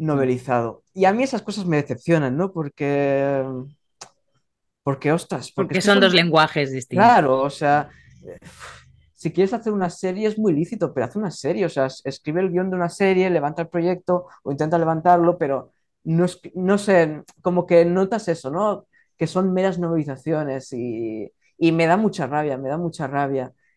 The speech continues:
Speaker 1: Mm.
Speaker 2: Eh, por suerte ambos medios, ¿verdad? Que dialogan muy bien, ¿no? En el sentido de que, por ejemplo, la gente, ahora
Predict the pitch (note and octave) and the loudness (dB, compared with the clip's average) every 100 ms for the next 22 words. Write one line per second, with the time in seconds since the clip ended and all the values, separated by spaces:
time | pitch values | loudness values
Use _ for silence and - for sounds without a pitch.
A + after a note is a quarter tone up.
0 | _ _ - C3 A#2 D#3 E3 E3 E3 E3 | _ _ -12 -4 2 6 10 10 8 4
1 | E3 - A3 A#3+ F#3+ F3 G#3 G#3+ F3 F3+ | 0 0 0 0 0 -2 -2 -2 -2 -2
2 | G3+ F3 D#3 D#3 E3+ C#3+ C3 B2 D3+ C#3+ | -4 -2 -2 -2 -4 -4 -6 -4 -4 -4
3 | C#3+ E3+ D#3 - C3 D#3 F3 F3 D#3+ D#3 | -6 -4 -6 -8 -8 -4 -4 -4 -6 -6
4 | F3 E3 F3+ F#3+ _ _ _ _ _ _ | -4 -2 -4 -4 _ _ _ _ _ _
5 | _ - C3+ B2+ E3 D#3+ F3 F3 C#3 D#3 | _ -2 0 0 -2 -2 -2 -2 2 6
6 | F3 E3 | 6 4